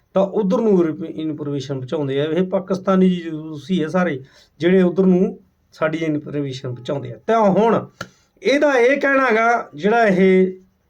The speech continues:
ਜਸਵੀਰ ਸਿੰਘ ਯੂਟਿਊਬਰ, ਜਿਹੜਾ ਉਹਦਾ ਭਰਾ ਗਾ, ਇਹਦਾ ਕਹਿਣਾ ਇਹ ਆ ਵੀ ਇਹਦੇ ਤੇ ਜਿਹੜੇ ਗਲਤ ਦੋਸ਼ ਲਾਤੇ ਜਾਂਦੇ, ਕਿਉਂਕਿ ਜਿਹੜੀ ਇਹ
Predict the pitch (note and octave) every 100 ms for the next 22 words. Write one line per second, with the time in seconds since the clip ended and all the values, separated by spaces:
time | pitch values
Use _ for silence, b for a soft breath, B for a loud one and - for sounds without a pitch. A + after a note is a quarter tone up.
0 | _ _ _ D#3 G3 D3 F3+ G#3 G3 -
1 | G3 G#3 F3+ F#3 G#3 E3+ C#3+ B2 _ _
2 | _ _ - F3 G3+ G3 A3 A#3+ F#3+ A3
3 | F3 D#3 F#3 G3+ F#3 F#3+ G3+ G3 F#3+ F#3+
4 | G#3 A3 A3+ G#3 G3 E3+ E3+ F3 - C#3+
5 | D3 F#3+ D3+ F3 F#3+ D#3+ D#3+ C#3+ C#3+ C3
6 | C3 C3+ A#2 - _ _ _ _ _ _
7 | D#3+ E3+ G#3 G3 F3+ F3+ G3 G3+ F3+ F#3
8 | F3+